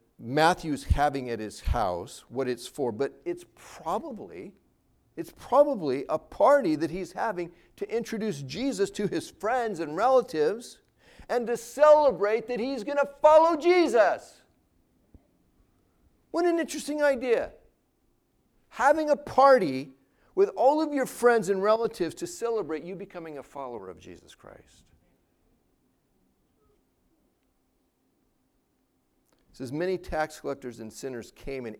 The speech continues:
ate with him and his disciples."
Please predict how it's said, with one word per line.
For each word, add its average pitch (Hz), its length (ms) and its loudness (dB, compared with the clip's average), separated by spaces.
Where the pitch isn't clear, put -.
ate 123 180 -10
with 101 220 -14
him 90 380 -20
and 104 120 -16
his 95 120 -16
disciples." - 960 -16